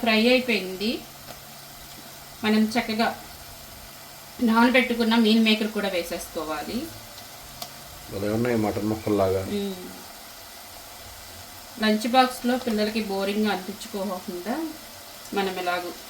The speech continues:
Speaker 1: చేసుకుంటే చాలా టేస్టీగా ఉండిద్ది. పిల్లలు కూడా లంచ్ బాక్స్ ఖాళీగా తీసుకొచ్చేస్తారు, మెతికి మిగల్చుకోకుండా చక్కగా తినేస్తారు అన్నమాట. ఒకసారి కలిపేసుకుందాం.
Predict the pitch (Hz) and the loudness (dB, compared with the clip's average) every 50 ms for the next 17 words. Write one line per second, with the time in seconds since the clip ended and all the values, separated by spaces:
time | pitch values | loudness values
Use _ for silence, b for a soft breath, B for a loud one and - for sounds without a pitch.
0 | - - - - - 233 196 220 214 - - - 220 214 214 - 247 294 320 - | -16 -16 -10 -6 -4 -2 -2 -2 -2 -4 -4 -2 -2 0 0 -2 -2 -4 -4 -6
1 | - - - - 233 214 214 214 220 220 233 - - 277 285 262 269 262 247 240 | -10 -6 0 4 6 6 6 6 4 4 2 2 0 0 2 4 6 6 8 6
2 | 226 214 - 247 277 - 254 220 226 226 240 240 240 240 240 233 226 233 262 262 | 6 6 4 0 0 2 2 4 4 6 4 4 4 4 4 4 6 4 4 4
3 | 233 202 208 214 214 220 233 220 220 - - - - 202 185 185 196 202 208 208 | 4 2 2 0 0 0 0 0 0 -2 -4 -2 0 0 0 2 0 0 0 0
4 | 208 196 196 - - 196 180 - - 180 175 - - - 180 170 165 170 208 269 | -2 -4 -6 -6 -6 -6 -6 -4 -4 -4 -4 -4 -4 -4 -2 0 0 0 -2 -4
5 | - - - - - 202 190 185 - 208 226 214 208 190 190 208 214 220 - 254 | -6 -8 -12 -8 -4 -2 0 0 0 0 2 2 2 4 4 4 2 2 2 0
6 | 220 220 214 208 214 208 190 202 - 196 185 180 190 226 277 339 - - - - | 0 2 2 2 4 2 0 -2 -4 -6 -6 -2 -2 -2 -2 -2 -4 -8 -6 -4
7 | - 208 190 - - 190 202 208 202 185 185 185 - 214 - - 196 180 170 170 | -2 -2 -2 -2 -2 -2 -2 -2 -2 -2 -2 -2 -2 -2 -2 -4 -4 -4 -4 -4
8 | 170 165 160 160 156 - - - - - - - - - - - - - - - | -4 -4 -4 -4 -4 -6 -8 -10 -10 -12 -12 -12 -12 -12 -12 -12 -12 -12 -12 -12
9 | - - - - - - - - - - - - - - - - - - - - | -12 -12 -12 -12 -12 -12 -12 -12 -10 -10 -10 -10 -10 -10 -10 -12 -12 -12 -12 -12
10 | - - - 214 214 - - - 226 220 226 233 220 196 - 226 226 226 - - | -10 -4 -2 -2 -2 0 2 4 6 6 6 6 4 2 2 2 0 0 0 -4
11 | 214 185 175 185 208 269 | -6 -6 -4 -2 -2 -2